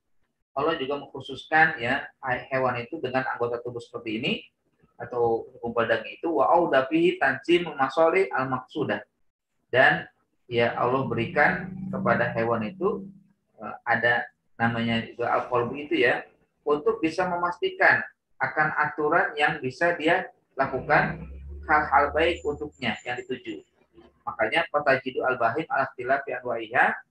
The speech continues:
bisa kita dapati, ya, berbagai jenis hewan, ya, tudriku bihi masalihaha,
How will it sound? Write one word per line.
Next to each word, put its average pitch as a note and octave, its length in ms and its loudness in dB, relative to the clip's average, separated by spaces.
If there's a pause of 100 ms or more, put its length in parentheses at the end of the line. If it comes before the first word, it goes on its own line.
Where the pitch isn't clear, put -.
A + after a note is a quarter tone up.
(280)
bisa B2 220 -4
kita G#2+ 240 -6
dapati, B2 560 0
ya, - 160 0 (320)
berbagai A#2 400 -4
jenis A2+ 260 -8
hewan, C3+ 400 0 (640)
ya, A#2 400 -6
tudriku F3 480 0
bihi D#3 320 0
masalihaha, C3+ 840 -2